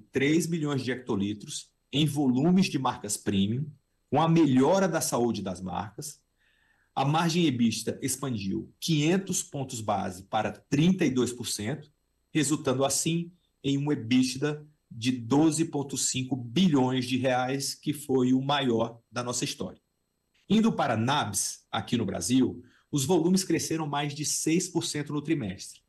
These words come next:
impulsionados pela implementação consistente da nossa estratégia comercial,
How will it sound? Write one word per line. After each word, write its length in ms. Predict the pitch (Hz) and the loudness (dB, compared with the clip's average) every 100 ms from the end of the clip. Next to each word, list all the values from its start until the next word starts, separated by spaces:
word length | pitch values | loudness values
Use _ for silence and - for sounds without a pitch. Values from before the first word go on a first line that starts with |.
| _ _ _ | _ _ _
impulsionados 840 | 160 165 165 - 156 135 135 147 139 | 0 2 2 2 -2 0 0 0 -4
pela 340 | 147 139 131 | 0 0 0
implementação 800 | 165 190 165 143 127 120 - 98 | 0 2 2 0 -2 -4 -4 -4
consistente 880 | 92 135 127 - - 139 165 - - _ _ _ | -4 -4 -4 -4 -2 -2 -2 -6 -16 _ _ _
da 80 | 143 | -4
nossa 220 | 143 139 | -2 -2
estratégia 480 | 135 139 139 131 120 | -4 -6 -2 -2 -2
comercial, 680 | 147 143 - 151 110 85 | -2 -2 0 0 -2 -4